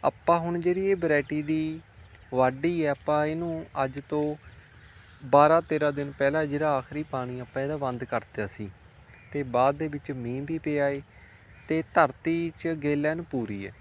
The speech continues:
ਮਤਲਬ ਐਨ ਪੂਰੀ ਗਿੱਲ ਹੈ। ਤੇ ਆਪਾਂ ਇਹਦੀ ਹੁਣ ਪੰਜ ਚਾਰ ਦਿਨਾਂ ਦੇ ਵਿੱਚ ਜਿਹੜੀ ਵਾਢੀ ਕਰਾਂਗੇ, ਕਿਉਂਕਿ ਪੱਕ ਕੇ ਪੂਰੀ ਤਿਆਰ ਹੋ ਗਈ ਹੈ, ਜਮਾਂ ਵੀ ਕਿਤੇ ਵੀ ਇਹਦੇ ਵਿੱਚ ਹਰਾ ਦਾਣਾ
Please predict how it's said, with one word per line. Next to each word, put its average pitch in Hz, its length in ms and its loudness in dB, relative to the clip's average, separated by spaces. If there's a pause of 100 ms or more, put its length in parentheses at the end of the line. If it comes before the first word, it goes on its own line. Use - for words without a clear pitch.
(400)
ਮਤਲਬ 143 440 0
ਐਨ 156 300 -2
ਪੂਰੀ 143 380 -4
ਗਿੱਲ 123 300 0
ਹੈ। 139 180 -2 (560)
ਤੇ 160 200 0
ਆਪਾਂ 165 340 2
ਇਹਦੀ 190 240 2
ਹੁਣ 160 280 -4 (160)
ਪੰਜ 156 320 2
ਚਾਰ 156 280 0
ਦਿਨਾਂ 139 300 -4
ਦੇ 139 120 -2
ਵਿੱਚ 131 260 -6
ਜਿਹੜੀ 135 260 -4
ਵਾਢੀ 123 360 -2
ਕਰਾਂਗੇ, 147 400 -4
ਕਿਉਂਕਿ 147 300 -6 (140)
ਪੱਕ 135 300 6
ਕੇ 156 100 2
ਪੂਰੀ 147 280 -2
ਤਿਆਰ 131 300 6
ਹੋ 123 200 -2
ਗਈ 131 220 -2
ਹੈ, 147 140 0 (960)
ਜਮਾਂ 165 360 4
ਵੀ 185 140 -2
ਕਿਤੇ 208 360 2
ਵੀ 196 120 0
ਇਹਦੇ 185 180 2
ਵਿੱਚ 170 240 -2
ਹਰਾ 139 320 2
ਦਾਣਾ 127 400 -2